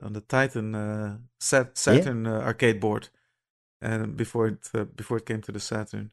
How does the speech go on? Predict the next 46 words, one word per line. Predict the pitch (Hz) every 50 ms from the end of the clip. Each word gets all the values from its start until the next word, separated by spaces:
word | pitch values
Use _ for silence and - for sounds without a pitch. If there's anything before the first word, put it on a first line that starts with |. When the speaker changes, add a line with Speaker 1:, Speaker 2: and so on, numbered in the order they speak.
| - -
Speaker 2:
It | 127 131
was | 113 120 113
Speaker 1:
Yeah. | 131
Speaker 2:
a | 117
purchase | - - 147 139 - - 135 123 -
too | - - 131 123
far | 117 - - 120 117 113 101
even | - 127 131 117 110 110 107
for | 104 - 117
me, | 113 110 107 101 95 92 - - _
the | 110 104
actual | 95 - - - 104 92
Virtua | 101 101 90 - - 98 90
Fighter | - 101 95 90 - -
Kids, | - - 98 98 95 - - - - - -
uh, | 104 95 90 90 -
boxed | - 90 - - - - - 113
Speaker 1:
Yeah. | 113
Speaker 2:
game. | 98 92 92 92 90 92 92 92 - -
Like, | 95 92 92 92 92
I | -
Speaker 1:
My | 104 127 139
Speaker 2:
just | 135 -
Speaker 1:
friend | - 165 165 165 156
who | 160 151
br-, | 131 117 139 127 - _
who | - 139 139
brought | 127 117 135 139 139 135 131
me | 143 135
the | 127 131
Saturn | 127 - 135 135 - 139 135
from | - 139 131
Japan | 123 120 120 - 120 117
also | 117 117 113 113 120
swore | - - - 120 120 120 117
by | 104 110 107
this | 113 113 107 -
game | - 110 104 104 104 104 110
and | 107 101
also | 101 110 - 117
brought | 113 190 - 104
Speaker 2:
Yeah. | 107 107
Speaker 1:
it | 107
along | 107 107 104 104 104 101
with | 101 104 101
me. | - 110 110